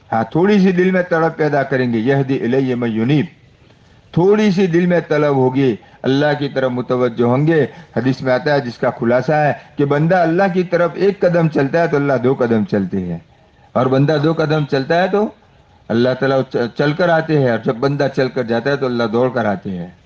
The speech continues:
बंदे को पकड़ लेते हैं। अल्लाह अपने बंदे के खुश है। हाँ, अल्लाह बंदे के इंतज़ार में है, मेरा बंदा मेरे पास आ जावे। इसके लिए भाई दोस्तों बुजुर्गों, आखिरत के मुजाकरे,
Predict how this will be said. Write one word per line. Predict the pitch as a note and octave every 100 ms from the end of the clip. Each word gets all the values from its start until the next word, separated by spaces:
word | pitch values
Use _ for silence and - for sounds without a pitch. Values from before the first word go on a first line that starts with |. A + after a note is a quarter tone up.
| _ -
बंदे | A#2 C3+
को | C3 G#2
पकड़ | A2 C3+ C#3
लेते | A#2+ G#2 G2+
हैं। | F2+ E2+ _ _ _ _
अल्लाह | A2+ A#2+ B2+
अपने | A#2+
बंदे | A#2 A#2+ C3+ C#3+
के | C#3 - -
खुश | D3+ D3
है। | B2+ F2 - _ _ - _ _ _ _ _
हाँ, | A#2+ C3+
अल्लाह | A#2+ B2+ C3+
बंदे | B2+ C3 D3+
के | D3
इंतज़ार | D3 C#3+ C3+ D#3+ D#3+
में | C#3+
है, |
मेरा | B2 B2
बंदा | A#2+ A#2+ C3+
मेरे | B2 A2+
पास | G#2 G#2+ G#2+
आ | F#2+
जावे। | F#2+ F2 E2 - _ _ _ _ _ _
इसके | G#2+ - C3
लिए | C3 C3 G#2+ - _ _
भाई | A2+ A#2+
दोस्तों | A2+ A2+ A#2+
बुजुर्गों, | A2+ D3 D#3+
आखिरत | F3 C3 C3 D3+ D3
के | D3
मुजाकरे, | A#2+ G#2+ B2 A#2